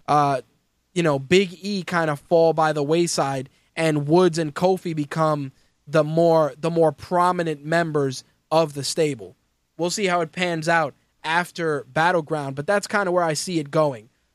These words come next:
Uh, the other thing I did wanna mention, uh, when the Primetime Players took on the New Day was the fact that it was, you know, it was a six-man tag match, and they brought out Mark Henry. Mark Henry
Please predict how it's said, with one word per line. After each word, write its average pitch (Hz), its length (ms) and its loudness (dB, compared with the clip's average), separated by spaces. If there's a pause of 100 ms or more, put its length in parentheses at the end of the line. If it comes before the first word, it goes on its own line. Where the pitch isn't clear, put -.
(160)
Uh, 165 160 2
the 196 140 4
other 311 120 4
thing 294 180 -8
I 226 120 -2
did 226 180 -4
wanna 214 240 2
mention, 180 580 0 (1400)
uh, 165 220 4
when 165 140 0
the 156 60 -2
Primetime 185 440 0
Players 180 240 0
took 180 160 -4
on 170 120 0
the 165 60 -4
New 190 200 0
Day 156 320 2 (380)
was 180 280 2
the 170 80 -12
fact 185 360 0
that 170 200 -2 (240)
it 180 80 0
was, 175 240 0
you 233 60 -4
know, 170 120 0
it 160 40 2
was 170 120 0
a 160 60 -4
six-man 226 460 -2
tag 175 320 0
match, 165 420 -6 (420)
and 185 340 -2
they 180 100 4
brought 233 260 4
out 214 160 2
Mark 190 240 2
Henry. 170 360 -4
Mark 175 260 2
Henry 175 480 -2